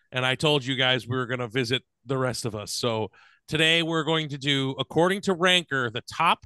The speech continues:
ten most famous Matts and Matthews.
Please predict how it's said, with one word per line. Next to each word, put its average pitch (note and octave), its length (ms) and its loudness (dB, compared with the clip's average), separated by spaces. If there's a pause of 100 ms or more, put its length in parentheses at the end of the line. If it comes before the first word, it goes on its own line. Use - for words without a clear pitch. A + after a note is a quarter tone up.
ten F3+ 500 0 (300)
most D3 440 -2
famous D#3+ 440 -2
Matts C3+ 520 -2
and C#3+ 260 -4
Matthews. C3 1040 -2